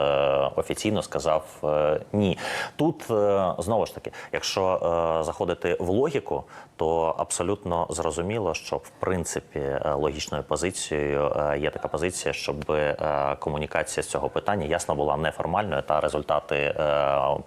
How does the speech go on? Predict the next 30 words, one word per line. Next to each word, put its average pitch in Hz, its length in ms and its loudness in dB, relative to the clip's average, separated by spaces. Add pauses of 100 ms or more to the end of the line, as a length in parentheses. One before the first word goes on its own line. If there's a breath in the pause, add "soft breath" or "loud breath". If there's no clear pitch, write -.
побачили 80 920 0
і 76 240 0
ми, 80 220 2
і 69 80 0
світове 71 420 -2
співтовариство, 76 720 -2
вже 76 240 0 (220 loud breath)
як 87 300 2
наявні, 113 640 2
та, 110 200 0 (340 loud breath)
але, 95 580 2 (100)
е, 92 580 2
все - 380 0
ж - 160 -8
таки, 120 640 0 (100)
ну, 101 500 0 (140)
е, - 40 -2 (440)
історія, 87 920 0 (420)
е, 78 60 -2
є 80 200 0
такою, 92 480 -2
що 80 540 -2
і 80 120 -4
конспірологію, 110 880 2
е, 110 100 -4 (560)
довкруж 92 400 -2
цього 87 520 2
розводять 85 600 0
дуже 85 260 -2
серйозно, 85 640 -2